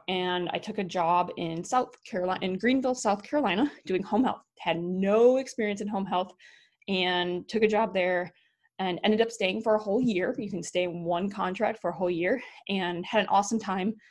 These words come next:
Again, met a lot of awesome people, um, did home health the entire time. Um, and I would say it was the least, um, not passionate, I would say, but the least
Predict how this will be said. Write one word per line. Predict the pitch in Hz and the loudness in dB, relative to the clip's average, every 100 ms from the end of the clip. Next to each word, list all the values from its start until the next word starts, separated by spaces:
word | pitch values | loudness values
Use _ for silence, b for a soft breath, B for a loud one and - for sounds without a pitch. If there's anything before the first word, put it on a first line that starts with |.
| B B | B B
Again, | 196 196 185 | 0 0 2
met | 175 | 2
a | |
lot | 175 175 | 4 2
of | 175 | 2
awesome | 180 - 165 | -2 -4 -10
people, | - 196 196 180 180 b b b - | -4 -4 0 0 -2 b b b -4
um, | 180 165 170 165 | -2 0 -2 -4
did | 175 165 | -6 -8
home | - 175 | -6 -4
health | 196 180 175 | -2 -2 -2
the | 165 | -6
entire | 165 185 185 | -2 -2 -2
time. | 185 185 185 233 254 B - | -2 -6 0 0 -2 B -2
Um, | 190 180 170 - 214 | 0 0 -2 -6 0
and | |
I | 254 | 2
would | 302 | 0
say | - 285 | -2 -4
it | 294 | -2
was | 262 | -4
the | - 220 | 0 0
least, | 196 185 208 247 247 - _ _ _ _ _ - | 0 0 0 -2 -4 -18 _ _ _ _ _ -6
um, | 190 180 170 170 170 - b b b b | -2 -2 -2 -4 -6 -10 b b b b
not | 240 320 - | -6 -6 -6
passionate, | - 214 220 - 175 - | -2 -2 -2 -4 -4 -2
I | |
would | 170 175 | -4 -2
say, | 165 180 - B B B - | -2 -2 -4 B B B -10
but | 208 | -2
the | 190 | 0
least | 214 233 220 - | 2 0 -2 -12